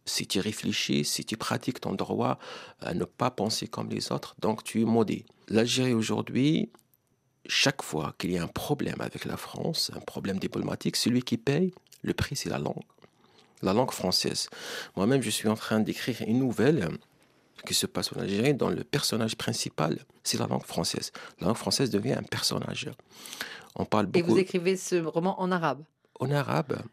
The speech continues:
Speaker 2: Sur la langue française.
Speaker 1: Pourquoi ? On parle beaucoup de martyrs en Algérie. Mais il y a un martyr dont on ne parle pas, c'est la langue française.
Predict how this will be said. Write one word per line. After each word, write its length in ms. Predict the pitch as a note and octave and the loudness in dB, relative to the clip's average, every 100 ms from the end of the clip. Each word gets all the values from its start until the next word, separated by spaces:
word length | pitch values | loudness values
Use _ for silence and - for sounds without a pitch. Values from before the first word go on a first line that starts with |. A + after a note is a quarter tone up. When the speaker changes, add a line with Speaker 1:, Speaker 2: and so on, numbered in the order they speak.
| - | -10
Speaker 2:
Sur 260 | - - | -2 2
la 120 | G3 | 4
langue 160 | F#3 F3+ | 2 -2
française. 480 | - E3+ - C#3+ - | -2 -4 -2 -6 -4
Speaker 1:
Pourquoi ? 560 | - - - - E3 B2 - - - - - - | -4 -4 2 4 4 0 -10 -20 -20 -18 -18 -14
On 80 | |
parle 240 | - B2 A#2 | -2 0 2
beaucoup 260 | A2+ - | 0 -2
de 120 | C3 F#2+ | 0 0
martyrs 420 | - - - - | -2 -4 -6 -6
en 40 | |
Algérie. 480 | - - - - A2+ _ _ - - - - | -6 -6 -6 -8 -12 _ _ -20 -20 -16 -6
Mais 80 | - | -4
il 60 | |
y 20 | |
a 80 | A2 | -4
un 60 | - | -2
martyr 420 | A#2+ C#3 - C3 | -2 -2 -2 -4
dont 100 | - - | -4 -6
on 60 | |
ne 40 | - | -6
parle 280 | - - | -6 -4
pas, 260 | - - D3 _ - | -4 -6 -8 _ -12
c'est 160 | - | -8
la 60 | F2 | -6
langue 180 | C3 - | -8 -14
française. 520 | - F2+ - - | -8 -6 -6 -8